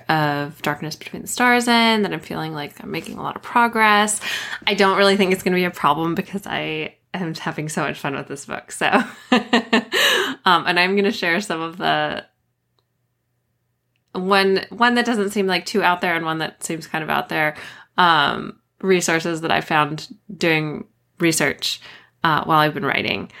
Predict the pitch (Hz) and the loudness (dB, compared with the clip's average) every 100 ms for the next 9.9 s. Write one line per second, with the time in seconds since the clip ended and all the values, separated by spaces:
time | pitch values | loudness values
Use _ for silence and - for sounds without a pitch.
0 | - - 170 147 - - - - 190 190 | -18 -2 0 0 -2 -14 -18 -4 2 4
1 | 175 156 143 - - - _ - 202 196 | 4 2 -2 -8 -14 -18 _ -6 0 2
2 | 147 - 190 180 _ _ - 185 175 196 | 2 -2 -4 -4 _ _ -2 0 2 2
3 | 196 202 233 - 185 170 170 170 170 - | 2 0 -2 -2 0 2 2 2 0 0
4 | 175 165 156 143 156 - _ - 180 185 | -2 0 0 0 0 -4 _ -10 -4 0
5 | 175 170 170 - _ _ _ _ _ _ | 2 0 -6 -10 _ _ _ _ _ _
6 | _ _ _ _ - 180 160 - - 156 | _ _ _ _ -2 2 2 0 -4 -6
7 | 143 190 - - - - - 165 156 - | -6 -8 -14 -16 -20 -14 0 2 4 2
8 | 180 180 175 170 - 160 156 147 - - | -4 -2 -2 -2 2 4 4 2 -2 -6
9 | - 160 165 151 - 180 175 190 180 | -6 -6 -4 -2 0 0 2 2 0